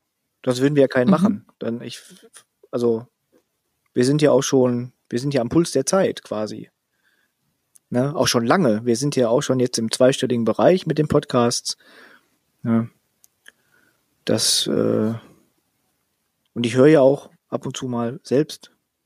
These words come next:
Speaker 1: welche.
Speaker 2: Ich höre manchmal nichts anderes als,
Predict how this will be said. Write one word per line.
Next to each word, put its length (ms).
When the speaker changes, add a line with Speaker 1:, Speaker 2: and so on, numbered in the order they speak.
Speaker 1:
welche. 420
Speaker 2:
Ich 160
höre 80
manchmal 480
nichts 320
anderes 380
als, 140